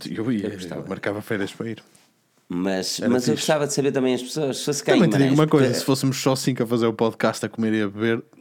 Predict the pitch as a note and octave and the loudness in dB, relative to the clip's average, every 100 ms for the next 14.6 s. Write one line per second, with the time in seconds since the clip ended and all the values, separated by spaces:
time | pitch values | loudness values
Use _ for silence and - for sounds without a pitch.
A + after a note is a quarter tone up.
0 | - - A2+ G#2+ - - _ - C3 C3+ | -12 -4 -2 -4 -6 -20 _ -4 -2 -2
1 | - G#2+ E2+ E2+ E2+ D#2+ - - _ _ | -2 -2 -2 -4 -6 -8 -10 -16 _ _
2 | _ _ _ - G#2+ E2 D#2+ F2 E2 E2 | _ _ _ -12 -6 -4 -4 -6 -4 -4
3 | D#2+ E2 D#2+ - C3+ C3 A2 F2+ F2+ F2 | -4 -6 -6 -4 0 0 0 -2 -4 -4
4 | F2 D2+ D#2 - - G#2 G#2 A2 - F2 | -4 -4 -8 -10 -4 -2 -2 -6 -12 -8
5 | F2 E2 E2 F2 D#2+ - F2 G2+ A2+ A2+ | -6 -8 -8 -8 -8 -8 -4 -2 -2 -6
6 | - - - F2 E2 - E2 D#2 - E2 | -8 -6 -4 -2 -4 -4 -6 -6 -10 -4
7 | G2+ A2 A#2+ - G#2 - F2 - G2+ - | -2 0 0 -2 -4 -2 -2 0 -2 0
8 | F2+ D2 D2 F2+ F#2 F2+ D#2+ E2+ E2 F#2+ | 0 0 -2 -2 0 0 -2 -4 -6 -2
9 | F2 D2+ E2+ F#2+ F#2 F2+ - E2+ - D#2 | -2 0 0 0 -2 -4 -2 -4 -2 -2
10 | E2+ F2+ E2+ D2+ C#2+ C#2+ - _ F2 F2+ | 0 0 0 -2 -4 -6 -8 _ -8 -6
11 | - - - - - - - - C4+ C#3 | -8 -18 -20 -20 -20 -20 -20 -4 0 2
12 | - B2+ B2 A#2+ - D#2+ E2+ - - C3 | 2 -2 0 -4 -4 -6 -6 -2 0 0
13 | - G2+ F2 - C3+ G#2+ F#2 F2+ A2+ G#2+ | 0 -4 -4 0 2 4 2 0 0 0
14 | F#2 E2+ G2+ D#2 - | 0 -2 0 -2 -4